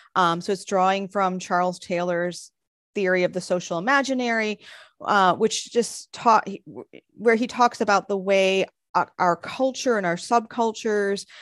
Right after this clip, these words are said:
are formed by images, ideas, and metaphors that are often at the precognitive level. Like, we just don't even realize that we're being driven and shaped,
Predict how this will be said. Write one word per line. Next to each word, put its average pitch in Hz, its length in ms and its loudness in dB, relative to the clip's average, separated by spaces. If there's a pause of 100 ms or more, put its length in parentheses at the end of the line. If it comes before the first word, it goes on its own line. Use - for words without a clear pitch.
(260)
are 175 460 6
formed 233 920 0
by 180 280 4 (100)
images, 208 540 -2
ideas, 185 540 0
and 175 180 -4
metaphors 180 600 0
that 180 100 0
are - 100 0
often 247 320 2
at 208 80 -4
the 190 80 -4
precognitive 170 800 -2
level. 151 380 -4
Like, 180 180 0
we 214 80 -4
just 220 200 -4
don't 240 160 0
even 220 260 -2
realize 185 580 2
that - 120 -4
we're 185 100 -6
being 185 240 -6
driven 180 480 -4
and 165 160 -8
shaped, - 500 -4